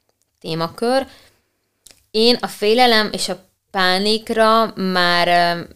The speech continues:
nem vállalkoznék egyedül, tehát szerintem ott már viselkedési szakértő és állatorvos segítsége is szükséges. Annál is inkább, mert ezek már olyan módosult tudatállapotban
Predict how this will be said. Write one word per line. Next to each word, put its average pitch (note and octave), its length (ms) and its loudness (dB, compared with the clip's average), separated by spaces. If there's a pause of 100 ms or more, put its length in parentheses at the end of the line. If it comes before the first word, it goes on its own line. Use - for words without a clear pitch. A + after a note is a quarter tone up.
(100)
nem F#3+ 320 -2
vállalkoznék D#3 680 -2
egyedül, E3 420 -2
tehát F3 280 -8
szerintem F#3 420 -2
ott E3 180 -6
már D#3+ 300 0
viselkedési E3 680 -4
szakértő D#3+ 600 -6
és D3+ 200 -6
állatorvos D#3 840 -6 (480)
segítsége D#3+ 760 -2
is D3+ 100 -4
szükséges. F3+ 840 -4 (760)
Annál A#3+ 300 2
is A3 140 0
inkább, F3+ 720 -2
mert F3+ 440 -4
ezek F3 240 -4
már E3+ 280 -4
olyan F#3+ 520 0
módosult G3 840 -4
tudatállapotban D3+ 1400 -4